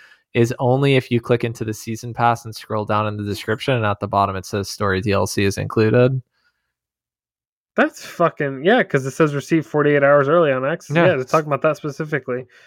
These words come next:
Speaker 1: So
Speaker 2: That's
Speaker 1: it's
Speaker 2: fucking
Speaker 1: updated rec-
Speaker 2: bullshit.
Speaker 1: I agree. I would imag-, I, like I said, I would imagine they have to make that a separate thing that you can buy.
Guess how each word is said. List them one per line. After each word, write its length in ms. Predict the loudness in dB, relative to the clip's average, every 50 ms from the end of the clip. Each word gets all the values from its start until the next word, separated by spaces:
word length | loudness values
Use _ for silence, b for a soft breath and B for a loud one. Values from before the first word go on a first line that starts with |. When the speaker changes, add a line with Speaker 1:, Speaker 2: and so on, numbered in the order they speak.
| b b
Speaker 1:
So 220 | b -8 -2 2 4
Speaker 2:
That's 220 | 4 4 4 2
Speaker 1:
it's 100 | 0 2
Speaker 2:
fucking 200 | 2 2 2 2
Speaker 1:
updated 100 | 0 -2 -2
rec- 80 | -2 -2
Speaker 2:
bullshit. 540 | -2 -2 -4 -4 -6 -4 -4 -4 -6 -8 _ _ _ _ _ _ _
Speaker 1:
I 140 | -6 -4 -4
agree. 320 | -4 -6 -8 -8 -8 -6
I 200 | -2 0 2 2
would 120 | 4 2 2
imag-, 320 | 2 2 2 2 0 -2 -4 _
I, 160 | 0 0 0
like 240 | 0 0 -2 -2 -2
I 40 | -4
said, 280 | -6 -6 -8 -8 -8 -14 b b b b b b b b b b b b
I 140 | 2 4 4
would 100 | 4 4
imagine 380 | 4 2 2 2 2 0 -2 -2
they 140 | -2 -4 -4
have 580 | -6 -10 -8 -2 2 4 4 2 2 -2 -12 -14
to 440 | -6 -4 -4 -4 -4 -8 -10 -12 -14 _ _ _ _ _ _ _ _ _ _ _ _ _ _ -10
make 380 | -6 -2 0 2 2 0 0 -2
that 280 | -2 0 0 -2 -4
a 40 | -8
separate 420 | -8 -2 0 0 0 0 -6 -8
thing 180 | -6 -8 -8 -6
that 100 | -6 -6
you 140 | -8 -8 -8
can 160 | -8 -10 -6
buy. 480 | -2 -2 -2 -2 -2 -4 -6 -10 -12